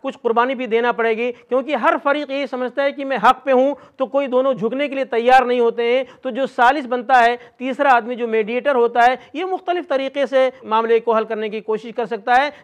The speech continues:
चाहे उसको पैसा ही क्यों ना खर्च करना पड़े, उसका रिजल्ट बहुत अच्छा अल्हम्दुलिल्लाह आता है,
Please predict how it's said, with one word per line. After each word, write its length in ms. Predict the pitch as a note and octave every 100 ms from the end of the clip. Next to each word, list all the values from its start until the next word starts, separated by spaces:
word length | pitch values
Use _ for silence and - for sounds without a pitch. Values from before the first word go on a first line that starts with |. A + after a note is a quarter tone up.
| -
चाहे 140 | B3
उसको 260 | B3 B3 C4+
पैसा 320 | C4 A3+ G#3+ B3+
ही 140 | C#4+
क्यों 180 | B3 B3+
ना 100 | B3
खर्च 240 | - A#3+ A#3+
करना 160 | A#3
पड़े, 260 | A3+ B3 C#4 - -
उसका 220 | C#4 F4
रिजल्ट 400 | C#4 B3+ E4+ D#4
बहुत 240 | C#4 C#4
अच्छा 200 | B3+ -
अल्हम्दुलिल्लाह 560 | A#3+ A3+ A#3+ A3+ A3 G#3+
आता 180 | G3+ G#3+
है, 160 | B3